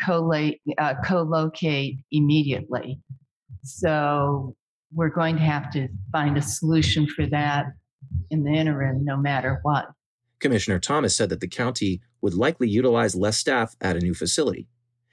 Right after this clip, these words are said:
Speaker 2: Committee member Mary Ellen Dekoff pushed back against that comment,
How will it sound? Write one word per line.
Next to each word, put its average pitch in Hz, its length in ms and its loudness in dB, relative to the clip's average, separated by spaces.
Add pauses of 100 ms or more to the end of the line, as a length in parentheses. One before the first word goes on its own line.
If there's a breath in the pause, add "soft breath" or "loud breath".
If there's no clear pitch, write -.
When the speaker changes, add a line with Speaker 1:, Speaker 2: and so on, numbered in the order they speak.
(260 loud breath)
Speaker 2:
Committee 123 280 2
member 92 280 2
Mary 95 420 2
Ellen 92 240 0
Dekoff 90 460 -2 (100)
pushed - 220 -4
back 180 300 0
against 78 320 -4
that 73 160 -6
comment, - 300 -6